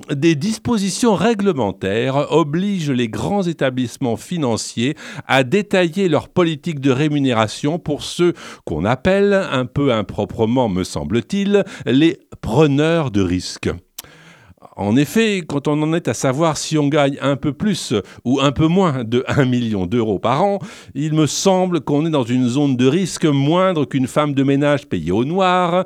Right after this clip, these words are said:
un ouvrier du bâtiment sans papier, ou même un smicard sur un C D D de deux mois à quatre-vingts pour cent. Mais dans le contexte, les preneurs de risques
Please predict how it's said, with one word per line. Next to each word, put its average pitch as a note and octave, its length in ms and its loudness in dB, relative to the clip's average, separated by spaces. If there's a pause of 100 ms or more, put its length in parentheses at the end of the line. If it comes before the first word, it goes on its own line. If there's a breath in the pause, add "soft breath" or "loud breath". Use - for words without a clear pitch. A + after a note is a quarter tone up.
(220 loud breath)
un D3 240 4
ouvrier E3 500 2
du C3+ 120 -2
bâtiment C3 500 2
sans - 220 -6
papier, F#3 560 -2 (240 loud breath)
ou E3+ 160 4
même F#3+ 240 4
un C#3 100 4
smicard F3 640 -2
sur C3+ 220 -2
un C3+ 80 4
C D3 160 0
D C3 160 2
D D3+ 120 2
de A2+ 120 4
deux B2 200 2
mois C#3+ 300 0
à G#2 240 0
quatre-vingts F#2 520 -4
pour F2 240 -6
cent. D2 340 -10 (540 loud breath)
Mais F#3 260 2
dans G3 220 4
le F#3 120 6
contexte, F3 600 -2
les D3 260 4
preneurs F#3+ 640 2
de C#3 100 0
risques E3 460 -2